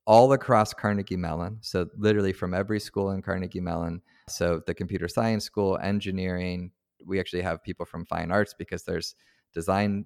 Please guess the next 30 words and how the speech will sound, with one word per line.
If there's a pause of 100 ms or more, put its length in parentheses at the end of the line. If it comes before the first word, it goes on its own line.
(100)
majors
in
fine
arts, (160)
physicists
from
the
Mellon
College
of
Science,
and
obviously
the
Tepper
School
of
Business, (220)
all
coming
together
and
figuring
out, (100)
Okay, (340)
how
do
you
help
startups